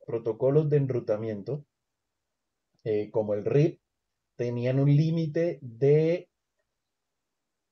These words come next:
Dios bendito, bueno, rip es viejo, no me acuerdo si eran quince o treinta saltos, pero era el límite máximo. En el video les hablaba de saltos, ¿sí? Saltos de red, que el T T L se disminuía en uno por cada salto de red. Un salto de red es atravesar un router,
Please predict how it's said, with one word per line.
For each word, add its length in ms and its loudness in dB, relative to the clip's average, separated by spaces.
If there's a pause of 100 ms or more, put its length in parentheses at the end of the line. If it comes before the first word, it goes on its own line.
(320)
Dios 300 -6
bendito, 460 -8
bueno, 240 -8
rip 240 -6
es 160 -6
viejo, 260 -4
no 160 -6
me 80 0
acuerdo 320 0
si 140 -2
eran 200 0
quince 320 0
o 60 0
treinta 380 -4
saltos, 500 -8
pero 200 -6
era 120 2
el 200 0
límite 400 -2 (180)
máximo. 500 -12 (560)
En 80 -2
el 140 2
video 260 8
les 160 4
hablaba 340 6
de 80 4
saltos, 640 0 (100)
¿sí? 220 -6
Saltos 380 0
de 100 2
red, 260 0
que 80 -12
el 120 -10
T 100 -2
T 220 0
L 120 -2
se 140 -6
disminuía 400 -6
en 80 -6
uno 180 -6
por 200 -6
cada 200 0
salto 360 -2
de 80 0
red. 260 -6
Un 140 -8
salto 340 0
de 80 6
red 220 2
es 260 -12
atravesar 500 -4
un 120 -12
router, 360 -8